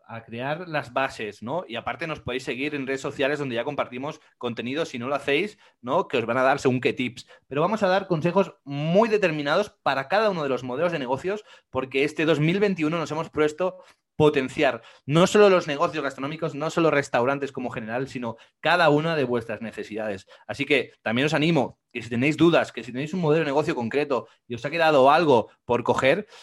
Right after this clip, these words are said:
que, que nos escribáis, que nos enviéis un mensaje, que dejéis un comentario en la caja de comentarios, que nos digáis qué os ha parecido, si os ha gustado, si queréis saber más sobre algún tema, si cualquier cosa, estamos súper abiertos, vamos a darle mucha caña a este tema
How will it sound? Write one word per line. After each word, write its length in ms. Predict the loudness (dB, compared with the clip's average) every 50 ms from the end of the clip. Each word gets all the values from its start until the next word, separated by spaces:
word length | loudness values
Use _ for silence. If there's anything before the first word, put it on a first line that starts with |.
| _ _ _
que, 360 | -4 -2 -2 -2 -4 -8 _ _
que 140 | -10 -8 -8
nos 140 | -6 -8 -10
escribáis, 440 | -10 -6 0 2 2 2 2 0 -2
que 100 | -4 -4
nos 100 | -4 -2
enviéis 220 | -2 -2 -2 -2
un 120 | -2 -4
mensaje, 580 | -4 -6 -6 -2 -2 -2 -2 -2 -6 -8 -8 -12 _ _
que 80 | -6
dejéis 220 | -6 -4 -4 -4 -4
un 80 | -2
comentario 480 | -2 0 0 0 0 0 2 4 2 2
en 80 | 2
la 100 | 0 -4
caja 140 | -2 -2 -2
de 80 | -2 -2
comentarios, 640 | -2 -6 -6 -4 -2 -2 -2 -2 -2 -6 -8 -10
que 80 | _ -10
nos 120 | -10 -10
digáis 340 | -8 -6 -4 -4 -4 -6 _ _ _ _ _ _
qué 100 | -6 -4
os 80 | -2 0
ha 80 | 2
parecido, 400 | 2 2 2 2 2 2 2 0
si 140 | 0 -6 -12
os 100 | -6 -4
ha 60 | -2
gustado, 480 | -2 -2 -2 0 0 2 2 2 0 -2 -8 -20 _ _
si 160 | _ -10 -4
queréis 240 | -2 -2 -2 0 2
saber 200 | 2 2 2 2
más 200 | 0 0 0 0
sobre 180 | -2 0 0
algún 260 | -2 -2 -4 -6 -6
tema, 380 | -4 -4 -2 -2 -2 -6 -6 -10 _ -20 _ _
si 500 | _ -8 -4 -4 -2 -2 -2 -4 -6 -8 _
cualquier 400 | -8 -8 -8 -2 -2 -2 -2 0
cosa, 420 | -2 -2 -2 0 -4 -4 -4 -8 _ _ _ _ _ _ _ _
estamos 420 | -20 -10 -8 -6 -6 -6 -8 -10
súper 380 | -12 0 0 0 2 4 2 2
abiertos, 560 | 2 0 -2 -4 -4 -2 -4 -4 -4 -8 _ _ _
vamos 540 | -20 -8 -4 -4 -4 -2 -4 -6 -6 -6 -6
a 80 | -2
darle 260 | 0 0 0 0 -2 -4
mucha 320 | -4 -4 -4 -2 -2 -2
caña 200 | -2 -4 -6 -8
a 40 | -10
este 180 | -12 _ -12
tema 340 | -8 -8 -6 -4 -6 -6 -8